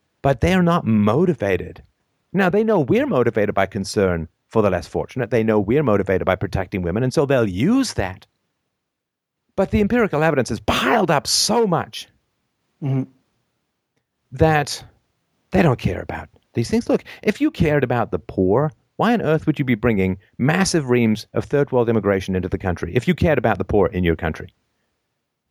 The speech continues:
Speaker 1: Because it's driving down wages enormously, destroying opportunities.
Speaker 2: Mm-hmm.
Speaker 1: If you cared about homosexuals, why would you be bringing in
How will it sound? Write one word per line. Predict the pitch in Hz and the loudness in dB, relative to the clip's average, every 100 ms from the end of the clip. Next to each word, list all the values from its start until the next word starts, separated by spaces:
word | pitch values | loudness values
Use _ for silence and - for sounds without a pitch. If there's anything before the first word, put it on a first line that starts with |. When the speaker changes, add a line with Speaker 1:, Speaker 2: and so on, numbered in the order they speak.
| _ - | _ -4
Speaker 1:
Because | - 233 | 2 2
it's | 233 - | 0 -4
driving | 143 151 165 175 | -2 0 0 0
down | 190 196 | -2 0
wages | 214 247 208 - | 0 0 -2 -2
enormously, | 214 220 240 240 202 - 92 - | -2 0 0 0 -2 -6 -12 -8
destroying | - 156 185 185 | -6 0 2 2
opportunities. | 160 - - 123 95 82 - _ _ _ _ _ _ _ - | 0 -2 0 0 0 -6 -20 _ _ _ _ _ _ _ -10
Speaker 2:
Mm-hmm. | 135 131 - _ _ _ _ - | -4 -4 -6 _ _ _ _ -8
Speaker 1:
If | 190 208 214 | -2 -2 0
you | 220 | -2
cared | - 208 143 101 - _ _ _ _ _ _ _ _ _ _ _ _ _ _ - | 2 2 2 -2 -10 _ _ _ _ _ _ _ _ _ _ _ _ _ _ -2
about | 107 120 110 113 _ - | 2 4 2 0 _ -2
homosexuals, | 113 104 101 92 147 - | 0 0 -2 -2 -4 0
why | 208 | -2
would | 269 | -2
you | 208 | -6
be | 135 | -4
bringing | 107 107 92 | -2 0 2
in | 85 113 | 0 -2